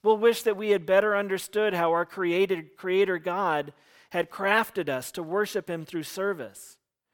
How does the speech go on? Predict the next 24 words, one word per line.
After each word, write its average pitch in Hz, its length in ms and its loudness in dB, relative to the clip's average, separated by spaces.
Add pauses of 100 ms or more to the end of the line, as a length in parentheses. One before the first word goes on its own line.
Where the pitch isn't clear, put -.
(300)
We 214 120 -4
will 240 140 6
wish 233 260 4
that 196 220 -4
we 214 140 -4
had 196 140 4
used 214 300 -8
our 208 80 0
gifts 208 400 -2
more 143 260 -6
to 143 100 -6
glorify 185 600 0
God. 185 440 2
We'll 185 120 -2
wish 220 220 0
that 214 120 -2
we 214 140 -4
had 208 160 0
prayed 214 420 0
much, 208 560 -4
much, 175 340 -10
much, 185 300 -10
much 160 280 -10
more 123 420 -12